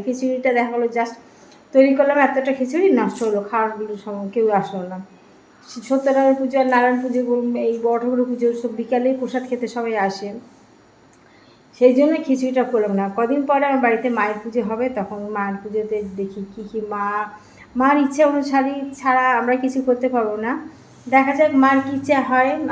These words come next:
আমার তো ইচ্ছা খিচুড়ি ভোগ করবে, মেয়ে বলছে না অন্য কিছু। যাই হোক না কেন, মায়ের পুজোয় খিচুড়ি ভোগ লাগবেই, তুমি অন্য কিছু করো না কেন, খিচুড়ি ভোগ এক কড়াই করবেই ব্রাহ্মণ।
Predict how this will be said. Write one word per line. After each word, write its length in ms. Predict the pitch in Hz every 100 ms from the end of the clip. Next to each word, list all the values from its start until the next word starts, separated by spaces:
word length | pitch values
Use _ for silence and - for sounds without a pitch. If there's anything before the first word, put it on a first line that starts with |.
| 214
আমার 200 | 240 247
তো 40 | 285 269
ইচ্ছা 180 | 269 269 269
খিচুড়ি 320 | 254 254 262 254
ভোগ 140 | 247 247
করবে, 200 | 247 240 247
মেয়ে 160 | 220 214 220
বলছে 200 | 220 240 220
না 80 | 220 220
অন্য 140 | 208 208 202
কিছু। 220 | 202 233 220 - - - - _
যাই 200 | - 277 294
হোক 100 | 339 302
না 60 | 294
কেন, 140 | 285 254 247
মায়ের 240 | 233 262 269 269
পুজোয় 420 | 254 254 302 320 311
খিচুড়ি 340 | 269 262 285 254
ভোগ 100 | 311 294 226
লাগবেই, 640 | 208 214 202 220 226 202 190 - - - - -
তুমি 120 | 262 285
অন্য 120 | 285 294 285
কিছু 160 | 269 277 269
করো 160 | 247 247
না 60 | 240
কেন, 160 | 240 220 254 254
খিচুড়ি 320 | 254 247 262 247
ভোগ 120 | 254 269 214
এক 60 | 214
কড়াই 220 | 233 233 233
করবেই 380 | 208 202 208 214 196 - -
ব্রাহ্মণ। 320 | 190 190 185